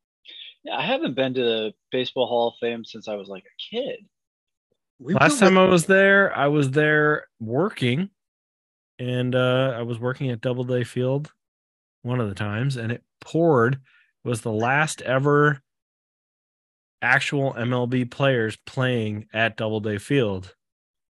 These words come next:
Speaker 1: Really?
Speaker 3: And Greg Maddux started for, I believe, the Padres? Was he a Padre
Speaker 2: Okay.
Speaker 3: or Cub at the end of his career? It was the last year of his career.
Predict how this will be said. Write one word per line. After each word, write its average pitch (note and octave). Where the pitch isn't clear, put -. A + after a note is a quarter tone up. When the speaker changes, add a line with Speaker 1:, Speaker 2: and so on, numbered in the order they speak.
Speaker 1:
Really? D3
Speaker 3:
And A2
Greg C#3
Maddux C3+
started A2
for, D3+
I -
believe, A#3+
the G3+
Padres? E4+
Was C#3+
he D#3
a C#3
Padre A3+
Speaker 2:
Okay. C4
Speaker 3:
or C#3
Cub F3+
at G#2+
the A2
end A2
of G#2+
his G#2
career? F#2+
It -
was A#2
the B2+
last C#3
year D3
of C3+
his B2
career. G2+